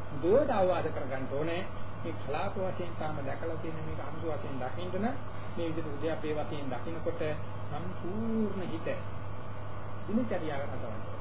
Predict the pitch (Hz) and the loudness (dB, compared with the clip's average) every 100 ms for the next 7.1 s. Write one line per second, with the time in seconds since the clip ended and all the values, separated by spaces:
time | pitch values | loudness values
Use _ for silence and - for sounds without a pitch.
0 | - - - - - 175 175 175 175 156 | -2 -2 -2 -2 -2 0 0 2 0 0
1 | 165 160 180 226 240 226 185 180 185 180 | -2 0 2 4 4 4 2 0 0 0
2 | 151 208 - - - - - - - 196 | 2 0 0 -2 -4 -2 -4 -2 -2 0
3 | 220 285 240 214 196 160 143 135 - - | 2 4 2 4 6 6 4 2 0 -2
4 | - 170 185 165 175 170 170 160 156 143 | 0 0 0 0 0 2 0 0 0 0
5 | 139 208 220 185 170 165 165 160 165 147 | 0 2 2 2 0 0 0 0 0 0
6 | 156 170 180 - 160 175 160 151 135 - | 0 0 0 0 0 0 0 -2 -2 2
7 | 160 | 4